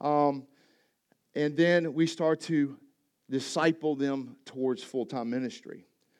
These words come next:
So we, we're excited to be able to do that. We, uh, we see, um,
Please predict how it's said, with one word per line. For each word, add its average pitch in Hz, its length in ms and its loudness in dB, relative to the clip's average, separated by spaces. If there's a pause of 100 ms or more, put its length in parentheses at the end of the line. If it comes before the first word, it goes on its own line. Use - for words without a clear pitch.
(320)
So 135 340 0
we, 156 240 0
we're 175 240 8
excited 160 460 4
to 143 60 2
be 147 120 0
able 131 200 0
to 104 60 -4
do 127 260 0
that. 98 280 -2
We, 117 300 -4 (640)
uh, 120 80 -4
we 139 160 -2
see, 139 560 -2
um, 113 600 -8